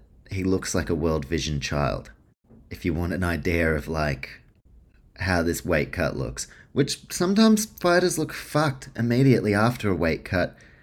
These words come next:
and then they replenish and they look much better. So read into that what you will. But yeah, that was a takeaway. Uh, two other takeaways. We've lost a fight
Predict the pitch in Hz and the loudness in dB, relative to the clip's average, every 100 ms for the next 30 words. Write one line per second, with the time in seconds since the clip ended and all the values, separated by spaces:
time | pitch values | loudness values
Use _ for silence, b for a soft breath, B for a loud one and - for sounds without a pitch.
0 | b b - 98 104 101 101 - 113 120 | b b -4 2 4 2 0 4 6 6
1 | 117 - b b b 92 98 98 101 104 | 4 -2 b b b -2 2 2 2 0
2 | 104 - - 101 107 110 104 - - 95 | -2 -4 0 0 2 0 0 -8 -6 0
3 | 87 85 - b b b b - 120 131 | 0 0 -8 b b b b 2 4 4
4 | 131 113 - 107 98 85 101 110 127 b | 2 0 0 -2 -2 2 6 6 4 b
5 | b b b b b - 85 85 - 87 | b b b b b -8 -4 -4 -2 2
6 | 90 80 90 92 92 87 92 90 98 92 | 4 4 0 0 -4 0 0 0 2 2
7 | 92 95 b b b b b - 107 107 | 2 -2 b b b b b -2 -2 0
8 | 160 160 151 165 147 139 131 123 101 90 | -2 0 0 2 4 4 6 6 6 2
9 | - 104 107 113 143 - 143 - 127 139 | -2 -2 2 4 4 2 -2 0 2 4
10 | 123 - | 2 -2